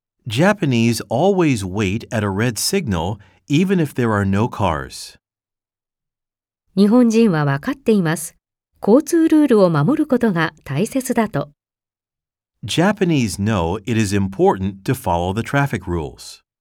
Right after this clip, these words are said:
Speaker 2: 日本人は考えています。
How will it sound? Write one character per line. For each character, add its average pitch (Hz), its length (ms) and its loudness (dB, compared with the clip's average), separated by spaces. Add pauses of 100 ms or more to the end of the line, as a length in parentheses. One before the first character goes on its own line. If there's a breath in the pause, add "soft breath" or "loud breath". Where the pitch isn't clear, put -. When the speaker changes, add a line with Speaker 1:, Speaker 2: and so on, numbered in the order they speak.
(1400)
Speaker 2:
日 208 140 4
本 262 220 6
人 240 220 2
は 190 180 2
考 262 320 -2
え 311 100 0
て 156 140 -4
い 147 100 -2
ま 139 140 -2
す。 - 180 -14